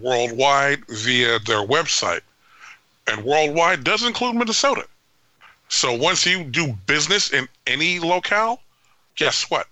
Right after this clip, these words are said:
You're subject to personal jurisdiction there, 'cause that's the minimum contact. That's all they need. So they can get these guys. Now, <clears throat> assuming they've been served properly, they're not coming. We all know this.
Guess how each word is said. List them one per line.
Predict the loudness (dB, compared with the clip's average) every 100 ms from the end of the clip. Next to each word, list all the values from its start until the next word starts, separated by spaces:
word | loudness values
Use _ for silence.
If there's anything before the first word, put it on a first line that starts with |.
| _ _ _ _ _ -4
You're | -2
subject | 0 0 -2 -4
to |
personal | -2 0 2 0
jurisdiction | 0 0 2 0 0 0 0
there, | -2 -2 -10 -20 -20 _
'cause | -2
that's | 0 0
the | 0
minimum | 0 0 -2
contact. | -2 -2 -2 0 -2 0
That's | -2 -2
all | -2 -2
they | -2
need. | -2 -2 -2 -8 -20 -18 -12
So | -6 -2
they | 0 0
can | -2
get | 0 0 -2
these | -6 -6
guys. | -6 -8 -10 -4
Now, | -2 -2 -6 -18 -20 _ -10
<clears throat> | -8 -10 _ _ _ -20 _ _ _ -6
assuming | -2 0 0 2
they've | 0 0
been | -2
served | -2 0 0 -2 -4 -4
properly, | -4 -2 -2 -2 -4 -8 -20 -20 -20 _ _
they're | -4 0 2
not | 0 0
coming. | -2 -4 -6 -16 _ _ _ _
We | -2 0
all | 0
know | -2 -6 -8
this. | -10 -8